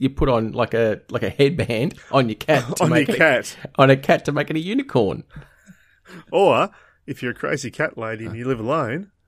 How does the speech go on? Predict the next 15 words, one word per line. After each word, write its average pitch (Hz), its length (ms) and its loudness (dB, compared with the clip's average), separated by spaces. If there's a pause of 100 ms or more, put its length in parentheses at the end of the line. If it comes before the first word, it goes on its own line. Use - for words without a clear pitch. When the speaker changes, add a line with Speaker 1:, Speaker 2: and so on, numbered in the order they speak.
(100)
Speaker 1:
A 113 80 0
Speaker 2:
a - 40 2
Speaker 1:
unihorn. 123 240 4
Speaker 2:
wriggling 156 380 4
dildo. 123 480 2 (420)
Speaker 1:
<laughs> - 1120 -2
Or, 123 140 6 (340)
or 131 100 6
maybe 131 320 4
what 101 160 2
it 101 100 -2
is, 104 140 2
it's - 140 -8
a 92 40 -2
unihorn 92 800 -2